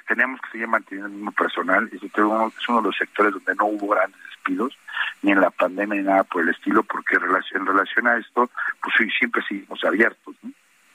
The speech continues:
O sea, nosotros nunca cerramos las estaciones de servicio y seguimos con los mismos costos y con las mismas situaciones que todos, sumados a los costos sanitarios, ¿no? Entonces nosotros realmente ni, ni, ni pudimos despedir personal ni nada por el estilo. ¿Por qué? Porque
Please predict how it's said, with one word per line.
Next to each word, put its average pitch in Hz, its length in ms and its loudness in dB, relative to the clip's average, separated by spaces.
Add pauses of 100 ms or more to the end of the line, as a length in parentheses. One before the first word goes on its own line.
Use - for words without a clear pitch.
(320)
O - 260 -8
sea, 107 100 4
nosotros 101 300 -2
nunca 117 320 0
cerramos 110 480 0
las - 140 -20
estaciones - 400 -18
de 85 60 -16
servicio 85 500 -6 (280)
y - 80 -2
seguimos 104 460 2
con 95 140 -2
los 92 120 2
mismos 101 360 -2
costos 110 500 2 (380)
y - 60 -4
con 98 200 4
las 90 120 2
mismas 101 420 0
situaciones 92 520 -4
que - 120 -8
todos, 120 320 2 (180)
sumados 123 480 2
a 107 60 -2
los 92 120 -8
costos - 240 -14
sanitarios, 101 580 -4
¿no? - 60 -20 (800)
Entonces 110 260 0
nosotros 113 500 -2
realmente 113 500 0
ni, 110 200 -2
ni, 107 220 0
ni 107 140 -2
pudimos 139 440 0
despedir 123 360 -2
personal 107 480 0
ni 123 80 -8
nada 107 240 0
por 107 220 -8
el 90 80 -4
estilo. 120 240 -6
¿Por - 180 -20
qué? - 120 0
Porque - 440 -12